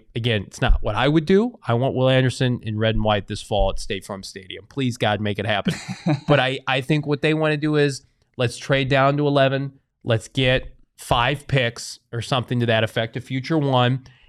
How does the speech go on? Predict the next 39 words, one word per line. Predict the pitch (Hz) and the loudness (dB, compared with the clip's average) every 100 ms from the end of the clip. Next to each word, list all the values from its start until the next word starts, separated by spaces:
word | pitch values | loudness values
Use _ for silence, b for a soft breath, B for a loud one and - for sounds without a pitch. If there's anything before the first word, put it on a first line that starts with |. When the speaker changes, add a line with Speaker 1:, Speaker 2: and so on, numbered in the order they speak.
| b - | b -2
Speaker 1:
And | 131 | 0
let's | 127 131 - | 2 0 -2
take | 147 131 127 - | -2 0 0 -2
a | 117 | -8
tackle. | - 135 135 131 139 135 - | -4 0 0 0 -2 -2 -2
Let's | 123 - - | -4 -4 -4
take | 127 123 - | -2 -2 -8
a | 113 | -8
D | 107 131 | -4 0
N. | 120 127 | 2 2
The | 123 | 0
D | 110 113 | -4 -2
N | 120 123 | -2 -2
from | 123 | -4
Clemson | - 127 120 127 | 0 0 0 -2
did | 123 | -2
well | 120 120 120 | 2 2 2
today. | 120 120 | -2 -2
Let's | 120 110 | -2 -4
take | - 123 | -6 -8
a | 127 | -8
corner, | - 143 143 139 135 b b b - | -6 -2 -2 -2 -4 b b b 0
right? | 123 120 131 - _ _ | 2 2 -4 -10 _ _
Maybe | 127 135 139 | -6 -4 -2
you | 135 | -2
can | 139 120 | -2 0
trade | 139 131 | 0 2
down | 127 127 127 | 2 2 2
again | 120 127 127 | 0 0 2
in | |
that | 127 123 | 0 0
scenario, | - 131 123 | -2 -2 -2
smaller | - 131 120 127 | -2 0 2 2
trade | - 127 123 | 0 2 4
down. | 123 123 123 | 4 2 2
But | 117 - b b b b | 0 -2 b b b b
I | 120 | -2
think | 151 | 0
they, | 156 | 2